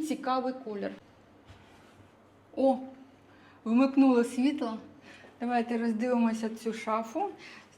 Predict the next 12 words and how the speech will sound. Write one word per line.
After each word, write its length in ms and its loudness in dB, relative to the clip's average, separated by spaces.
Теж 320 6
темне 480 4
дерево, 760 4
такі 260 -2
полички 680 2
цікаві. 760 -2
Ось 300 0
так. 500 -2
Подивіться, 680 4
скільки 800 0
цікавих 840 0
поличок. 840 -2